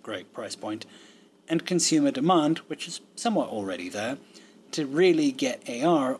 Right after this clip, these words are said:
off the ground. By current estimates, attractive V R and A R experiences will be commonplace by twenty twenty-five. They'll be well priced, and we'll probably struggle to imagine how we could ever survive without them. Uh,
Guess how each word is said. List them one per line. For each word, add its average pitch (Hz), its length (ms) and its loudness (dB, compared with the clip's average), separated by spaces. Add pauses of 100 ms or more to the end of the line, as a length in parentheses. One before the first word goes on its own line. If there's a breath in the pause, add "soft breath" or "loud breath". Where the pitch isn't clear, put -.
off 104 300 -6
the 104 60 -14
ground. 113 480 -4 (760)
By 135 220 -2
current 143 480 0 (260)
estimates, - 560 -2 (400)
attractive 170 480 0 (100)
V 156 240 2
R 139 220 4
and 131 180 -2
A 151 160 2
R 135 200 2
experiences 147 680 2
will 135 80 2
be 131 120 2
commonplace 151 580 2
by 127 160 -6
twenty 139 320 -2
twenty-five. - 680 -6 (360 loud breath)
They'll 170 120 4
be 143 140 0
well 143 300 4
priced, 180 440 0
and 180 140 0
we'll 202 180 4
probably 233 380 -2
struggle 185 400 2
to 170 140 -2
imagine 160 400 2
how 156 120 0
we 143 120 2
could 139 160 -2
ever 123 160 -4
survive 95 400 -4
without 127 360 -2
them. - 140 -16 (580)
Uh, 110 300 -2